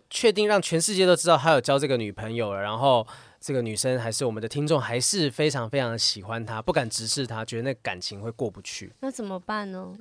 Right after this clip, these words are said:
Speaker 1: 如果是我，我会刻意保持距离吧，就是如果就告白失败，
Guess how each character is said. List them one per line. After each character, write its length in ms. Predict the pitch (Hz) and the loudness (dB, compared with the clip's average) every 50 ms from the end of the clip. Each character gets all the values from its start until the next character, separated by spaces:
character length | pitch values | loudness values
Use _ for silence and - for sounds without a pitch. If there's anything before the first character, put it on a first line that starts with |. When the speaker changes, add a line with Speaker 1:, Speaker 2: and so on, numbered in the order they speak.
| 226 - | -6 -2
Speaker 1:
如 120 | - 254 | 2 4
果 100 | 302 262 | 6 6
是 120 | - 269 | 6 8
我， 140 | 254 185 143 | 6 6 6
我 40 | 131 | 6
会 220 | 143 190 190 170 | 6 6 6 6
刻 280 | 151 - - - 226 196 | 4 0 2 4 4 6
意 120 | 190 185 | 4 4
保 180 | 165 - 107 95 | 0 -2 -2 -2
持 180 | 98 - - 117 | -2 -4 -6 -6
距 220 | - - 160 135 | -4 -2 -2 -2
离 180 | 113 95 87 80 | -2 -4 -10 -12
吧， 220 | - - - - - | -10 -10 -10 -10 -6
就 100 | - 165 | -4 -2
是 60 | 165 | 0
如 100 | 160 175 | 2 4
果 100 | 180 160 | 4 4
就 80 | 147 156 | 4 2
告 220 | - - 185 151 | 2 4 4 6
白 160 | 123 123 117 120 | 6 4 2 2
失 240 | - - - 131 | 0 0 -2 -2
败， 260 | 123 - 135 107 90 | 0 2 2 2 0